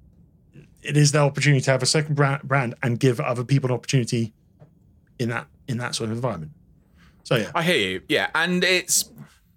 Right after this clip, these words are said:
Speaker 2: this is the thing. Th-, there's a way to integrate the belts, I think, well. The
Speaker 1: Hmm.
Speaker 2: problem at the moment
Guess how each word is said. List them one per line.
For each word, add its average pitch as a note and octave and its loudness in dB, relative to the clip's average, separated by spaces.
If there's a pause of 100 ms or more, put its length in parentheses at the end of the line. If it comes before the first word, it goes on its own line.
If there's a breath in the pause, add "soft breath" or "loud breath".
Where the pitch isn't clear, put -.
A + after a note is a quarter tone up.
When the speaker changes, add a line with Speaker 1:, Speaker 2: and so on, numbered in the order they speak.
(280)
Speaker 2:
this B3 0
is - 0
the A#3+ -4
thing. D#3+ 0
Th-, E3 -2
there's G3 4
a G3+ 4
way F3 0
to - -2
integrate D#3 0
the - 2
belts, - -2 (1080)
I C3 0
think, C#3 -4
well. G2+ -2 (520)
The C#3 0
Speaker 1:
Hmm. - -14
Speaker 2:
problem B2 0 (560)
at C#3+ -2
the C#3+ -2
moment C#3 0